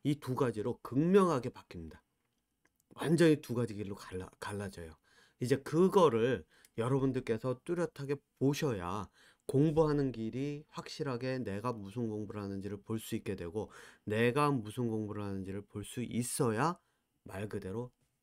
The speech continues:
그 내 공부를 또 뭐 내 공부뿐만 아니라 내 자녀의 공부도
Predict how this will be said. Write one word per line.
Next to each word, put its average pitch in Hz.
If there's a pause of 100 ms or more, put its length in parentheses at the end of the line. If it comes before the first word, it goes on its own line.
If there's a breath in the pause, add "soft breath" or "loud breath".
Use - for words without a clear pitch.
(280)
그 90
내 107
공부를 110 (360 soft breath)
또 147 (240)
뭐 139
내 110
공부뿐만 120
아니라 101
내 98
자녀의 104
공부도 101